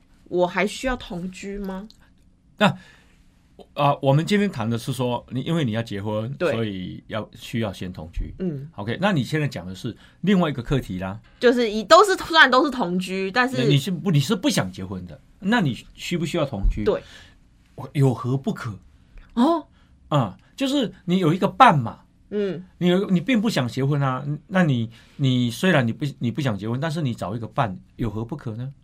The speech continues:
Speaker 1: 哦。
Speaker 2: 嗯，对，那，那这个伴如果，啊，就是你们既不，既然不结婚，你就没有负担啊，想分手就分手啦。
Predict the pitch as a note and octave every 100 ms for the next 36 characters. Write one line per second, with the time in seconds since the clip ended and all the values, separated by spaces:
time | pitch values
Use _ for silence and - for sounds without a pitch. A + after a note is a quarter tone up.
0 | _ _ - F3+ G#3 B3 C4 C#4 B3+ A#3
1 | - G#3 E3+ D#3+ - E3+ F3+ B3 F#3+ -
2 | - G#3+ G3+ A#3 F3+ A3 C#3 - - -
3 | - D3 F#3+ C#3 A2 G2 F#2 F2 E2 D#2+
4 | D#2 D#2 F2+ - C3 - _ G#2 F#2+ E2+
5 | E2 E2+ - _ _ _ _ - D3 C#3
6 | D3+ A2+ G2+ A2+ D#3+ D3 C#3+ - - C3
7 | F#2+ A2+ G2 G#2+ F#2 C3+ B2 G#2 B2+ G#2
8 | G#2 G#2 G2+ G2 G2+ B2+ G#2+ G2+ A2+ A2+
9 | G2 F#2